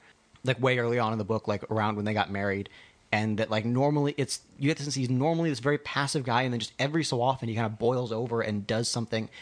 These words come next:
and then that affects this change in his life. And this time it didn't, right? Like, he's just frustrated, and for whatever reason, he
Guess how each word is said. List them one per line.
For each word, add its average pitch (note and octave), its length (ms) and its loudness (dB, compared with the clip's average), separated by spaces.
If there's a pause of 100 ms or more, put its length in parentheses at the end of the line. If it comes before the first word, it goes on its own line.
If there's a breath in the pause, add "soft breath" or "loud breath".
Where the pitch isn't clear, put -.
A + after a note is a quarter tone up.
(240 loud breath)
and A#2+ 100 0
then A#2 180 0
that C3 400 0
affects - 520 -4
this A2+ 260 -4
change C3 420 -2
in A2+ 100 -4
his F#2+ 140 -8
life. F2+ 320 -8 (760 loud breath)
And C3 380 0 (1200)
this - 200 -2
time C#3+ 440 -2
it C3 220 -4 (600)
didn't, - 440 -4 (100)
right? G#2+ 300 -2
Like, B2+ 120 -6
he's B2 180 -8
just B2 220 -6 (360)
frustrated, D3 500 -2
and B2+ 80 -8
for A#2+ 80 -2
whatever B2+ 340 0
reason, C3 320 -4
he A2+ 320 -2